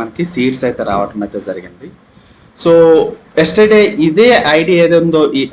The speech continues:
ఐడీ మీకు చెప్పడం అయితే జరిగింది. So, నెక్స్ట్ ప్రాసెస్ అనేది ఏ విధంగా చేసుకోవాలి అని చెప్పేసి. ఇక్కడ మనకి రెండు ఆప్షన్స్ ఉంటాయి. ఒకటి accept and consider అని చెప్పి ఉంది కదా, రీకన్సిడర్ అని చెప్పేసి. So, మీకు yesterday చెప్పాను ఇది. వీళ్ళు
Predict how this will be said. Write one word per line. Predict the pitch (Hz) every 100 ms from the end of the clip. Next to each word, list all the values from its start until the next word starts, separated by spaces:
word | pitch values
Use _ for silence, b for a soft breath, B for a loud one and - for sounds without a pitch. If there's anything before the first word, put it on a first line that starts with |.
| 131
ఐడీ | 139 165 160
మీకు | 151 165 156
చెప్పడం | 120 131 147 147
అయితే | 147 127
జరిగింది. | 113 104 101 87 85 _ _ -
So, | 127 120
నెక్స్ట్ | 127 - -
ప్రాసెస్ | 143 135 135 143 147
అనేది | 131 131 120
ఏ | 117
విధంగా | 120 123 120 117
చేసుకోవాలి | 107 104 - 107 101 101 95
అని | 95
చెప్పేసి. | 92 _ 92 - 95 - 123
ఇక్కడ | 139 143
మనకి | 147 151 131
రెండు | 156 143
ఆప్షన్స్ | 147 - 180 175 165
ఉంటాయి. | 160 156 165 202 127
ఒకటి | - - 151 - - 123
accept | 139 - - 208 - _ 135
and | 143 156 -
consider | 131 139 156 - 143 156 - 127
అని | 127
చెప్పి | 123 131
ఉంది | 120 113
కదా, | 127 113
రీకన్సిడర్ | 110 117 110 120 107
అని | 104 101
చెప్పేసి. | - 98 - 190 285 B B B B -
So, | 202 190 180 170 151 156
మీకు | 151 156
yesterday | - 185 190 185
చెప్పాను | - 165 139 110
ఇది. | 107 - -
వీళ్ళు | 143 151 156